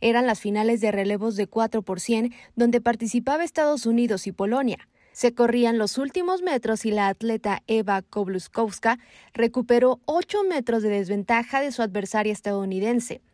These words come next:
Fue así como la nacida en Varsovia le dio la medalla de oro al país comunista. Todo era miel sobre hojuelas y dos años después vino la controversia.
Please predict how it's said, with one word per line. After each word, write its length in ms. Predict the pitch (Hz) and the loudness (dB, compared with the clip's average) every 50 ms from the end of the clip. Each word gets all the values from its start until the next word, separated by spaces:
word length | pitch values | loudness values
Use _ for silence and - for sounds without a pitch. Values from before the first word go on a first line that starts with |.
| _ _ _ _ _ _ _ | _ _ _ _ _ _ _
Fue 200 | _ - 226 226 | _ 0 2 2
así 220 | 226 - 240 240 | 2 0 -2 -4
como 220 | 240 - 247 247 247 | -2 -2 0 2 2
la 140 | 240 233 226 | 2 2 0
nacida 420 | 220 196 185 - 226 226 220 226 | -2 -4 -4 -4 -2 -2 0 0
en 120 | 220 214 | -2 0
Varsovia 520 | 190 208 185 190 - - 226 220 226 220 214 | 0 -2 -2 -2 -2 -2 -2 0 0 0 0
le 180 | 214 202 196 | 0 -2 -2
dio 160 | 180 202 220 233 | -2 0 0 0
la 140 | 262 285 | 0 -2
medalla 460 | 302 302 302 254 262 254 247 247 233 208 | -2 -4 -4 -2 -2 -2 0 -2 -2 -2
de 140 | 202 196 | -2 -2
oro 220 | 196 202 214 233 226 - | -2 0 0 0 0 0
al 160 | - 233 233 | -2 -2 -2
país 320 | 233 233 226 214 196 185 - | -2 -2 -2 -2 -4 -6 -6
comunista. 680 | - 196 190 185 185 202 226 226 - - - - - _ _ _ _ _ _ _ _ _ _ _ _ _ | -6 -6 -4 -4 -2 -2 -2 -2 -4 -8 -12 -14 -16 _ _ _ _ _ _ _ _ _ _ _ _ _
Todo 320 | - 285 320 349 359 381 381 | 2 4 4 4 2 0 0
era 240 | 370 349 330 302 277 | 0 -2 -2 -4 -2
miel 240 | 262 247 214 196 | -2 0 -2 -2
sobre 300 | 175 - 190 185 180 196 | -2 -4 -4 -4 -2 -4
hojuelas 520 | 190 - - 233 208 202 196 190 220 - - _ | -2 -2 0 0 0 0 0 -2 -4 -6 -8 _
y 100 | 226 220 | -6 -4
dos 300 | 196 214 214 208 - - | -2 -2 -2 -2 -4 -4
años 240 | 202 202 202 202 190 | -4 -4 -4 -4 -4
después 440 | 220 233 - - 240 240 240 240 - _ _ _ _ _ _ _ | -4 -6 -2 0 0 0 0 -4 -10 _ _ _ _ _ _ _
vino 260 | - 285 294 277 277 | -2 -2 0 0 2
la 140 | 262 262 247 | 2 2 2
controversia. 760 | 247 - 214 208 - 196 202 202 240 240 202 - - - - | 2 0 -2 -2 -2 -2 0 0 0 -2 -2 -6 -10 -14 -16